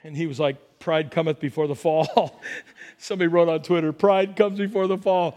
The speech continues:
Most people quit watching the game at halftime, not me. I watched it till the very end. And, uh,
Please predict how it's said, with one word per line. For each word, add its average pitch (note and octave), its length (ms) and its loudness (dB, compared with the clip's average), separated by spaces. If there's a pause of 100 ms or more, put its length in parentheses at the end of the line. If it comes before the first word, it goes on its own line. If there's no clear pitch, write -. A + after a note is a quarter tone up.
Most A3+ 240 2
people A3 280 -4
quit A3+ 320 0
watching G3+ 380 -2
the F#3+ 80 2
game F#3+ 260 0
at E3 80 0
halftime, F3 460 -4
not F#3+ 220 -2
me. E3 360 -2 (500)
I G3 120 -2
watched F#3+ 280 2
it E3+ 100 -10
till E3+ 140 0
the D#3 100 0
very F#3 400 2
end. E3 360 -4 (720)
And, D3+ 240 -8
uh, C#3 180 -2